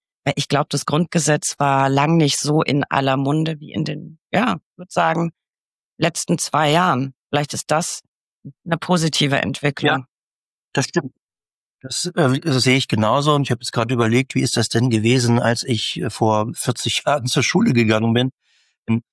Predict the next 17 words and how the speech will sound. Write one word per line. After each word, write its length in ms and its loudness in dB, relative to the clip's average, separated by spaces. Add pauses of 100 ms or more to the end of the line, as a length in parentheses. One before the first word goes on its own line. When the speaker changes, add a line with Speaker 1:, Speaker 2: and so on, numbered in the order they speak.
(140)
Speaker 2:
da 180 -2
haben 180 2
wir 140 2
auch 120 0
mal 180 2
das 180 -2
Grundgesetz 540 0
ausgehändigt 680 0
bekommen 360 -2
und 140 -2
haben 160 -4
darüber 320 -2
gesprochen. 600 -4
Aber 340 -2 (680)
eigentlich 600 2
hat 140 -2
das, 300 -4